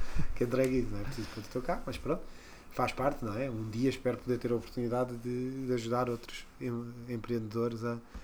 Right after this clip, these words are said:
a não cometerem os mesmos erros. Foram muitos, não é? Este é só um exemplo.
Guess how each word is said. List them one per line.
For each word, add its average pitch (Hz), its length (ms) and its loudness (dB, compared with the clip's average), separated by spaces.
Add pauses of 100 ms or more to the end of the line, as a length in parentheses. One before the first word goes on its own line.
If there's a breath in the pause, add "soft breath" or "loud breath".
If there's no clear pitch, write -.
(320 loud breath)
a 123 80 0
não 123 180 4
cometerem 113 380 0
os 107 80 0
mesmos 107 380 -4
erros. 107 200 -6
Foram 120 220 -2
muitos, 101 300 -8 (160)
não 101 160 -10
é? 98 60 -10 (100)
Este - 160 -14
é 101 40 -10
só - 140 -12
um 98 140 -8
exemplo. 92 280 -12